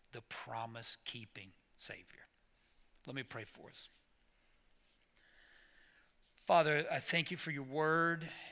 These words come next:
and, and these are some hard words to read, um, for any of us, but we see your holiness, uh, portrayed in your characteristic of faithfulness, that you are a faithful God.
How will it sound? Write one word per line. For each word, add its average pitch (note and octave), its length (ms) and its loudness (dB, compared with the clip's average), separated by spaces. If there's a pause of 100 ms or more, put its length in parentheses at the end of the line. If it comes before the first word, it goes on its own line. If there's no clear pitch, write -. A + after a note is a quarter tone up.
(140)
and, C3+ 400 -10 (160)
and C3 220 -6
these D3+ 240 -2
are C#3+ 140 -4
some A#2 320 -4
hard C#3 640 4 (120)
words C3+ 480 -4
to C3 100 -8
read, B2+ 500 -8 (800)
um, A#2 460 -14 (240)
for - 220 -10
any C#3 260 -2
of A#2 180 -6
us, - 340 -10 (800)
but D3 140 -8
we C#3+ 180 -2
see - 240 6
your C#3+ 260 -2
holiness, D#3 840 0 (400)
uh, B2+ 180 -4
portrayed D3 800 0
in C3+ 380 -6
your C#3 200 -2
characteristic D3 920 -4
of C3+ 100 -10
faithfulness, A#2+ 840 -12
that A#2 120 -12
you E3 240 -4
are D#3 140 0
a C3+ 80 -2
faithful D3+ 760 0
God. A#2+ 380 -2